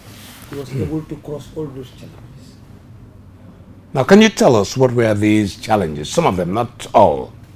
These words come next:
Speaker 1: Okay, one thing, when the Gambia Workers, Wo-, uh, Workers Union was deregistered in nineteen ninety-seven.
Speaker 2: Does that mean, m-, was it, when you said deregistered, it,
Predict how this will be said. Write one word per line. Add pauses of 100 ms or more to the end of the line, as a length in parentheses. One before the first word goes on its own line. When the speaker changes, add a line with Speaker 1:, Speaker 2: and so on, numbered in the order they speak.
(280)
Speaker 1:
Okay,
one
thing, (1160)
when
the
Gambia
Workers,
Wo-,
uh,
Workers
Union
was
deregistered
in
nineteen
ninety-seven. (1700)
Speaker 2:
Does
that
mean, (680)
m-,
was
it,
when
you
said
deregistered, (380)
it,